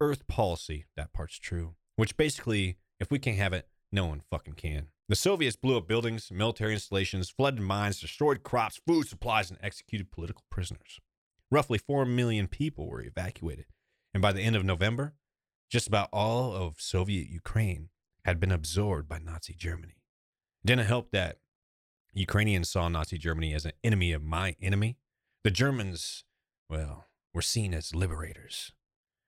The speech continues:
and not that sexy liberator sex couch that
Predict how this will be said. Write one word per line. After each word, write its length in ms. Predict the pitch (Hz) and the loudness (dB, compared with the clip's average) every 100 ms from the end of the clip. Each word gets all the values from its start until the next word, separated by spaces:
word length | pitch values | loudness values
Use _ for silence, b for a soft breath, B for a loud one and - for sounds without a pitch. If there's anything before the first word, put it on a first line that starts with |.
| _ | _
and 80 | 87 | 0
not 160 | 90 - | 0 0
that 220 | 80 78 _ _ _ _ _ _ _ | -4 -4 _ _ _ _ _ _ _
sexy 520 | - - - - 82 | -2 0 0 0 2
liberator 760 | 82 90 87 85 80 76 78 - | 4 2 2 2 4 2 -2 -8
sex 500 | - - - 85 - - | -12 -4 -2 -2 -8 -4
couch 440 | - 78 - - - _ _ _ _ _ _ | 0 0 -2 -8 -10 _ _ _ _ _ _
that 120 | 78 | -2